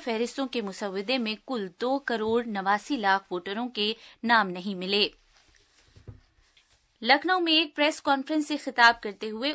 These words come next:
اتر پردیش کے چیف انتخابی افسر نودیپ رمنا نے کہا کہ پندرہ کروڑ چوالیس لاکھ سے زیادہ ووٹروں میں سے بارہ کروڑ پچپن لاکھ سے زیادہ ووٹروں کے نام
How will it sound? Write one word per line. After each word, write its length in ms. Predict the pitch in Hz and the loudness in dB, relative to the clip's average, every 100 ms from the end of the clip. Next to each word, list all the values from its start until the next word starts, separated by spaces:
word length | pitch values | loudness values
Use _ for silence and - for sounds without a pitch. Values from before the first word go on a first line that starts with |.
| - | -4
اتر 200 | 226 226 | -8 -6
پردیش 360 | 220 208 254 - | -6 -4 -4 -4
کے 100 | 240 | -8
چیف 300 | - 254 - | -6 -6 -6
انتخابی 560 | 233 214 214 214 196 - | -8 -8 -4 -2 -2 -4
افسر 400 | 214 190 - 262 | -8 -8 -4 -2
نودیپ 540 | 254 190 180 214 240 190 | -2 -6 -8 -8 -8 -10
رمنا 300 | 196 208 262 | -8 -2 -2
نے 140 | 247 | -2
کہا 320 | - 196 214 302 - - - - | -4 0 2 2 -2 -20 -12 0
کہ 120 | 277 | 2
پندرہ 360 | 285 277 311 339 | 4 4 6 4
کروڑ 260 | 285 247 269 | 2 0 -2
چوالیس 840 | 269 226 226 226 233 285 - - | -2 2 4 4 2 -4 -8 -6
لاکھ 300 | 214 208 208 | 4 4 4
سے 140 | - 233 | -2 -6
زیادہ 420 | 208 208 208 240 | 0 2 2 0
ووٹروں 340 | 202 202 208 208 | -2 -4 -4 -6
میں 160 | 208 | -6
سے 240 | 240 247 247 | -4 -2 -2
بارہ 320 | 190 202 214 277 | 4 4 6 2
کروڑ 360 | 226 196 202 220 | -2 -4 -4 -4
پچپن 400 | 202 196 269 262 | -6 -4 -2 0
لاکھ 220 | 208 190 | 0 0
سے 140 | - 196 | -4 -10
زیادہ 380 | 170 190 196 233 | 0 0 2 -2
ووٹروں 380 | 196 185 208 240 | -2 -6 -6 -8
کے 120 | 220 | -8
نام 300 | 196 240 202 | 0 2 2